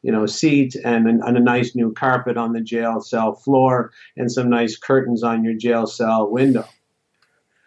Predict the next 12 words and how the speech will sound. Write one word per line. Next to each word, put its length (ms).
That's 280
actually 360
what's 200
happening. 500
They 140
don't 260
care. 680
Most 400
parents 440
are 140
so 460
scared 840